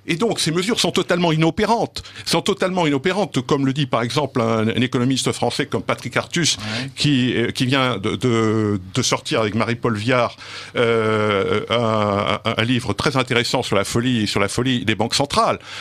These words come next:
Speaker 1: Euh, la folie des banques centrales, je crois que c'est chez Fayard. Euh, c'est, si vous voulez, on arrive, euh, les, les politiques monétaires d'aujourd'hui créent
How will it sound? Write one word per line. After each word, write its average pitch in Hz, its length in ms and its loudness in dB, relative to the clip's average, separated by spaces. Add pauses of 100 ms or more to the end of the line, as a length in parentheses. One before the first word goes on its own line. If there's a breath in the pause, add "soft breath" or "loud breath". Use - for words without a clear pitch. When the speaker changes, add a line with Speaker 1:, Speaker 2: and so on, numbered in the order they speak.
(240 loud breath)
Speaker 1:
Euh, 117 680 0
la 110 140 2
folie 156 180 -4
des 135 100 0
banques 117 180 -2
centrales, 143 300 -2
je - 80 -12
crois 113 120 -4
que - 80 -12
c'est 104 80 -8
chez 107 140 -6
Fayard. 165 480 -2 (300 loud breath)
Euh, 127 600 2 (220)
c'est, 190 340 0
si - 160 -2
vous 151 140 0
voulez, 175 240 -2 (100)
on 143 140 0
arrive, 175 380 -2 (500 loud breath)
euh, 143 100 -2 (500)
les, 180 340 -2 (240)
les 165 180 0
politiques 214 520 -4
monétaires 165 300 0
d'aujourd'hui 160 420 -2
créent - 420 -2